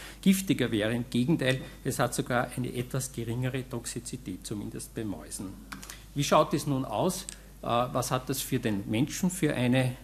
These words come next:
äh, Bedeutung im Falle von Massenstichen oder multiplen Stichen? Wir können davon ausgehen, dass Schmerz und eine moderate Lokalreaktion bei, auch bei Einzelstichen mehr oder weniger obligat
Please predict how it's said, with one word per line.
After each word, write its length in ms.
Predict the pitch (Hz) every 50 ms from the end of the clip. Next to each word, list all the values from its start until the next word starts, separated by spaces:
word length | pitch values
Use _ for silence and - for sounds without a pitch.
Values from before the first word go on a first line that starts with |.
| -
äh, 100 | - 120 113 -
Bedeutung 640 | 139 123 - 113 98 123 135 - - 156 151 160 -
im 80 | 135
Falle 320 | 131 127 127 110 107 117 120
von 320 | - - 123 113 107 101
Massenstichen 800 | 101 98 92 113 - - - 151 143 - - - 151 - - 120
oder 140 | 113 120 113
multiplen 560 | 113 110 104 110 - 156 - - 131 110 104
Stichen? 400 | - - - 147 147 - 156 156 - - - - - - - - -
Wir 120 | - 127
können 280 | 135 151 151 160 160 143
davon 260 | - 156 - - 120 -
ausgehen, 560 | - 110 127 151 - - 156 139 143 139 143 - - - - - - - - - - - - - - - -
dass 140 | 120 107 -
Schmerz 460 | - - 107 113 117 147 160 - -
und 120 | 143 131
eine 140 | 127 120 117
moderate 640 | 113 120 117 - 123 120 92 92 95 123 - - 160
Lokalreaktion 920 | 139 123 117 - - 110 95 117 131 123 117 113 117 - - - 117 113 113
bei, 120 | 117 -
auch 200 | - - - -
bei 120 | - - -
Einzelstichen 840 | - 92 117 131 - - 131 120 - - 143 123 - - 127 120 - - - - -
mehr 140 | - 123 143
oder 140 | 147 151 131
weniger 380 | 120 123 139 139 131 139 127 117
obligat 640 | 113 - - 120 - - 104 87 104 131 - -